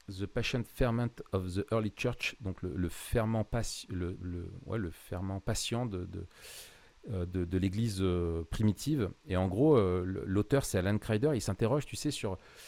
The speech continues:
comment ça se fait qu'il y a eu, dans une époque, euh, pré-chrétienne, donc avant la conversion de Constantin, comment on a pu voir dans un contexte de persécution,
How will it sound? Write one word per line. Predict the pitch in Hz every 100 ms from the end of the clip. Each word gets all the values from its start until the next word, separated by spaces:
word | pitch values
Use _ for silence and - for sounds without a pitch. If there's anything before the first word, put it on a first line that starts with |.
| - -
comment | - 123
ça | 131
se | 113
fait | - 131
qu'il | 104
y |
a | 98
eu, | 104 -
dans | 90 98
une | 95
époque, | 110 - 117 -
euh, | 92 85 - - -
pré-chrétienne, | - 131 - - 160 156
donc | 90 107
avant | 107 127
la | 104
conversion | - 101 101 107
de | -
Constantin, | 101 - 101 147 175 - - - - _ -
comment | - 139 156
on | 135
a | 98
pu | - 117
voir | 113 135 123
dans | 95 87 92
un |
contexte | 90 117 107 117 95
de |
persécution, | - 117 - - 107 - 143 180